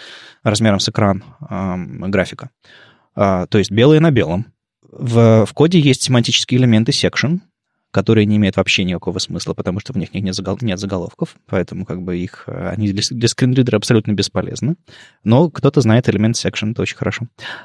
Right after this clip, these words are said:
А, что ещё? А, ссылки на соцсети, на Хабр, на YouTube, это div on click.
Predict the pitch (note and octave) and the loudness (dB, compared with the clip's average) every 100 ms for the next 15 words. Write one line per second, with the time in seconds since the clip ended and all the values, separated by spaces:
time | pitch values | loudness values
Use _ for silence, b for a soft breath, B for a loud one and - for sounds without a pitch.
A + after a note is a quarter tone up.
0 | B - G2+ G#2 G2+ - B2+ - - G2 | B 2 4 4 4 4 4 4 2 2
1 | F#2+ - G#2+ G2+ G2+ F#2+ G2+ G#2 - D3+ | 0 0 4 4 4 2 0 -2 2 2
2 | C#3+ C3 A#2+ B2 - D#3 A3 B2 G#2+ - | 4 4 4 2 2 2 2 2 0 2
3 | D#3 D3+ A2 G2 G#2 - C3+ F3+ - - | 2 4 2 2 0 2 2 2 -8 -6
4 | A2 G#2+ A2+ C3 G#2+ A2+ G2+ C3 | -2 0 2 2 2 0 0 -2